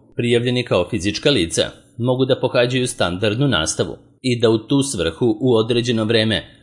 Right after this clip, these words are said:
dolaze na časove u najbližu poslovnicu organizatora. Takođe im je na raspolaganju online seminar koje obaveze imaju zagađivači životne sredine, za koji međutim moraju blagovremeno da na svoje računare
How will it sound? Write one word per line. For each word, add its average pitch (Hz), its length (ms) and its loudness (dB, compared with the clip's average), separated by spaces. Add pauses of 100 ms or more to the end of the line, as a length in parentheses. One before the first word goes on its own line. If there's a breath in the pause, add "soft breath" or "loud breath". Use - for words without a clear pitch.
(120 loud breath)
dolaze 113 420 2
na 113 100 0
časove 117 600 2
u 127 120 -2
najbližu 117 580 0
poslovnicu 92 580 0
organizatora. 101 720 0 (300)
Takođe 113 460 2
im 110 100 2
je 113 100 2
na 110 120 0
raspolaganju 110 760 2 (100)
online 113 440 0
seminar 113 460 0 (600 soft breath)
koje 107 240 4
obaveze 120 420 2
imaju 123 260 2
zagađivači 120 680 0
životne 104 440 -2
sredine, 107 640 -2 (220)
za 104 180 -2
koji 123 200 0
međutim 117 520 -2
moraju 113 540 0 (160)
blagovremeno 117 840 0
da 117 220 -2
na 120 160 -4
svoje 98 280 0
računare 90 600 -2